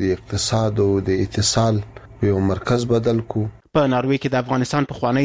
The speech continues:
Speaker 2: سفیره او د ښځو فعاله شکوریا بارکزی وایي ناروې تل د کړکېچونو په حل کې ښه رول لوبولی او په خبره یې اوس هم هڅه کوي چې افغانستان کې طالبان د یوه پراخ بنسټه حکومت جوړېدو ته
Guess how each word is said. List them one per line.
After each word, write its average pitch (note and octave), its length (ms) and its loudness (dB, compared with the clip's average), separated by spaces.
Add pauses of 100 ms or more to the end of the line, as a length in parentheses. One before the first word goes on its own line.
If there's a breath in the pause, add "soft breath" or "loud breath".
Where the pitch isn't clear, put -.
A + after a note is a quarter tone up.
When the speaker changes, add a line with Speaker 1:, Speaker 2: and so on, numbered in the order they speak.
Speaker 2:
سفیره F3+ 320 0 (140)
او D#3+ 160 -2
د D3+ 100 -2
ښځو D#3+ 340 0
فعاله D#3+ 380 0
شکوریا C#3 400 -2
بارکزی B2+ 480 0
وایي F3 240 2 (400 loud breath)
ناروې E3+ 400 2
تل G3 180 0
د F3 140 2
کړکېچونو D#3+ 560 0
په C#3+ 120 -2
حل E3 140 0
کې D3+ 220 -2
ښه E3+ 160 0
رول E3+ 240 2
لوبولی A2 420 0 (140)
او - 20 2 (120)
په A#2+ 120 -2
خبره E3 300 0
یې E3+ 120 0 (380 loud breath)
اوس E3+ 220 0
هم E3+ 180 2
هڅه F#3 200 0 (100)
کوي F3+ 160 2
چې D#3+ 220 0
افغانستان C#3+ 500 0
کې - 180 -4
طالبان D3+ 400 0 (400 loud breath)
د D3+ 80 4
یوه D#3 160 2
پراخ D3 300 0
بنسټه D3+ 400 0
حکومت E3 400 -2
جوړېدو C#3 340 4 (140)
ته G#2+ 60 0